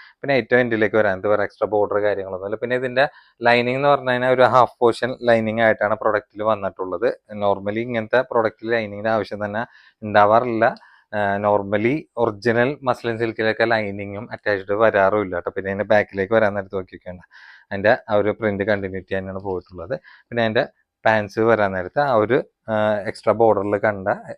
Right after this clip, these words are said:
ആ ഒരു പ്രിന്റ് ആണ് വന്നിട്ടുള്ളത്. പിന്നെ ഇതിന്റെ ബോർഡർ ആ ഒരു ടോപ്പിന്റെ ബോർഡർ ആയിട്ട് ഇങ്ങനെ മിക്സ് കോമ്പിനേഷൻ വന്നിട്ടുണ്ട്. റൗണ്ട് ഇലാസ്റ്റിക് ആണ്.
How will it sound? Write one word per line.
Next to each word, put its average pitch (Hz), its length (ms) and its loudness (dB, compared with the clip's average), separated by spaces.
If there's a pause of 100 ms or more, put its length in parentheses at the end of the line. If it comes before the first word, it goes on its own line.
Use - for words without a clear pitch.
ആ 110 80 0
ഒരു 104 160 -2
പ്രിന്റ് 101 340 -6
ആണ് 98 120 -2
വന്നിട്ടുള്ളത്. 95 680 -6
പിന്നെ 113 240 -10
ഇതിന്റെ 104 320 -10
ബോർഡർ 107 440 -4
ആ 120 80 -2
ഒരു 113 140 -2
ടോപ്പിന്റെ 101 420 -4
ബോർഡർ 101 320 -4
ആയിട്ട് 95 200 -6
ഇങ്ങനെ 95 200 -10
മിക്സ് 101 380 -10
കോമ്പിനേഷൻ 98 480 -6
വന്നിട്ടുണ്ട്. 98 360 -6
റൗണ്ട് 98 300 -4
ഇലാസ്റ്റിക് 101 440 -8
ആണ്. 101 240 -10